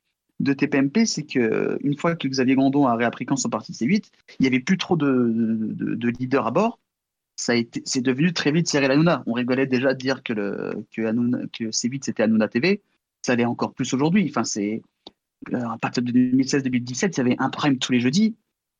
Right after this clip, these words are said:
Et il y avait des primes. Je sais pas si vous vous souvenez du, euh, du truc, euh, Baba Normal Activity, mais qui était une merde, mais sans nom. Et ça, je crois que c'est le pire prime qui a jamais été fait.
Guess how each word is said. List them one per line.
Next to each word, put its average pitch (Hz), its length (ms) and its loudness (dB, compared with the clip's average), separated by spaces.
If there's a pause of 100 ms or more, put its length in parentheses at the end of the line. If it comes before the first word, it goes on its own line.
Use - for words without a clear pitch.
Et - 60 0
il 135 40 0
y 131 40 0
avait 123 140 0
des 123 100 2
primes. 190 420 2
Je 113 220 -4
sais 120 160 -4
pas 147 140 0
si 147 120 -4
vous 127 120 -4
vous 123 80 -2
souvenez 135 420 2
du, 120 220 0
euh, 104 160 0 (320)
du 240 80 -4
truc, - 300 -6
euh, 117 60 4
Baba 123 220 0
Normal 120 300 4
Activity, 127 600 -2
mais 113 180 4
qui 123 100 0
était 123 140 2
une 120 280 0
merde, 143 480 2
mais 120 120 -6
sans 175 200 0
nom. 226 220 4 (280)
Et 117 80 -2
ça, - 220 -4
je 127 140 -4
crois 190 140 -2
que - 60 -12
c'est 120 100 -4
le 117 80 -2
pire - 280 -4
prime - 240 0
qui 131 80 -4
a - 40 -6
jamais 120 120 4
été 127 140 -2
fait. 175 220 -2